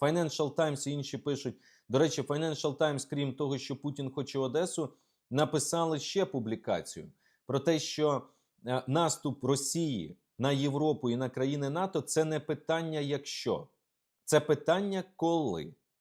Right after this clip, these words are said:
А російські пропагандисти і представники влади вкотре погрожують арешникам і, а, говорять про те, що його можуть розмістити в Білорусі. Ну, ось це просто тло, на якому відбувається чи відбулася,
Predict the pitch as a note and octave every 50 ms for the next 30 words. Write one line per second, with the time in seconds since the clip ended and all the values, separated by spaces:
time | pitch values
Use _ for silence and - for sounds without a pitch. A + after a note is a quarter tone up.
0 | _ _ _ _ _ _ _ _ - - - - A#2 C3+ C#3+ C#3 - G3+ F#3+ G3
1 | - F#3+ - - E3+ E3+ F3 D#3 D3+ D#3+ D#3 D#3 G3 G3 - - E3+ D#3+ D3 C#3+
2 | D3+ C#3 - - E3 D#3 D3+ D3+ C#3 - D#3 C#3 D3+ E3+ F#3+ F#3 F#3 F3 - -
3 | _ _ _ _ - - - - F#3 F#3+ F#3+ F3+ D#3 - D#3 C#3+ B2+ D#3+ D#3+ D3
4 | - C#3+ C#3+ C3+ - - - B2 C3 D#3 G3 G3 - - C#3+ A2+ F#2 - - -
5 | - - - _ _ _ _ _ _ _ _ _ - D#3 F3 F#3 D3+ G2+ C#2+ -
6 | - _ _ _ _ _ _ - G#2 A2 A#2 A#2+ A2 F2+ A#2 B2+ D3 G3 G3+ G3
7 | D3+ - B2+ B2 - - F3 F3+ - - D3+ C#3+ A#2 A#2+ C3 C#3 C#3+ D#3 D3 E3
8 | D#3+ - - C#3+ B2+ C3 B2+ B2 - - D3+ D3 C#3 - D3 C#3 C#3 - _ _
9 | _ G#2 G#2 A2 A2+ D#3 E3+ E3 F3+ F#3 F3+ D#3+ A2 F2+ - - - - - _
10 | _ _ _ _ _ _ _ _ _ _ _ _ _ _ _ _ - G2+ A#2 C3
11 | D3+ D#3 D3 C#3+ - - E3+ D#3 E3 - D#3 C#3+ - - D3+ C#3+ - C#3 C#3 E3
12 | F#3 G#3 G#3 G#3 - _ _ _ _ - A#2+ C3 C#3 C#3 C3+ D3 E3 D#3+ D3+ C3+
13 | C#3 C3+ A#2+ C#3 C#3+ D3 C#3+ C#3+ C#3 C3+ C3 - - C3 A#2 - - _ _ _
14 | - C#3+ C#3 C#3 D3 B2+ A#2 C#3 D3 D3+ C#3+ B2+ B2+ - - E2 D#2 -